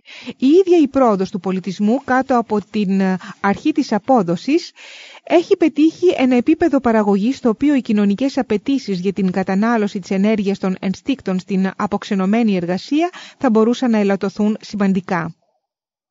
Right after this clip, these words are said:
Κατά συνέπεια, η συνεχιζόμενη αποθητική οργάνωση των ενστίκτων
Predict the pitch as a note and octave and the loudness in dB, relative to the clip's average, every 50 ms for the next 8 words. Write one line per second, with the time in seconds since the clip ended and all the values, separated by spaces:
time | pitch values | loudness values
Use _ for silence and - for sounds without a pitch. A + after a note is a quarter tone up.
0 | _ _ _ - - - - - _ - B3+ A#3 B3+ - - C#4 D#4 F#4 F#4+ - | _ _ _ -20 -20 -20 -20 -6 _ 0 2 2 2 2 0 0 0 0 0 0
1 | - G3+ F#3+ F#3+ F3+ - - A#3+ - B3 B3 B3+ - C4+ A#3+ A3 D4+ D#4+ E4 E4+ | -2 -2 -2 -2 -2 -2 -4 -4 -2 0 0 0 0 0 0 0 0 0 2 0
2 | E4 E4 E4+ - - - A#3+ - A#3+ A3+ - A#3+ G3+ A#3 - - D#4+ D#4 C#4 A#3+ | 0 -2 -2 -2 -2 -2 -2 0 -2 -2 -2 -2 -2 -4 -2 0 0 2 2 2
3 | G#3+ G#3+ G#3+ G#3 G#3 G3+ - G#3 - F#3+ F#3+ F#3 F#3 E3+ - - G3+ - - - | 2 2 2 0 0 -2 -2 -2 -2 0 0 0 0 -2 -6 -8 -10 -8 -4 -4
4 | C#4+ E4+ | -4 -4